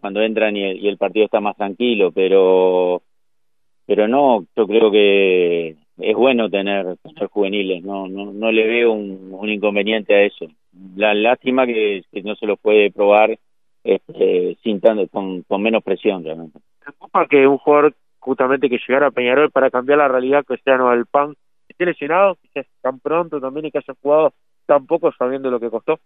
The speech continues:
Speaker 1: Y bueno, digo, este,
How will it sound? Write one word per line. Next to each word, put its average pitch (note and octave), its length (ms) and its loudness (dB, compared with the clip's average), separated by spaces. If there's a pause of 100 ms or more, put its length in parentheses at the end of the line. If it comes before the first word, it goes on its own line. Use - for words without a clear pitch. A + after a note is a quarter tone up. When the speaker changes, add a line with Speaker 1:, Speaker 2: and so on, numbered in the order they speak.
(920)
Speaker 1:
Y G2 80 -10
bueno, A2+ 300 -6
digo, A2 200 0
este, F#2 1000 -6